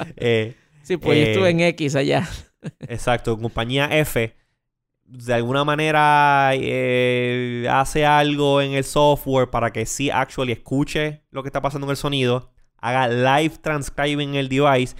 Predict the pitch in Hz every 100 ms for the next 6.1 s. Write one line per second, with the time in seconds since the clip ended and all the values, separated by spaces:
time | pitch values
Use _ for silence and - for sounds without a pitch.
0 | - _ 120 107 123 - 139 131 131 143
1 | 143 135 131 120 120 113 - 127 131 135
2 | 139 127 123 117 110 113 131 147 175 120
3 | 113 147 123 - _ _ _ _ _ _
4 | _ 117 117 127 175 - 180 160 185 160
5 | 160 - 180 131 147 - 170 - 196 -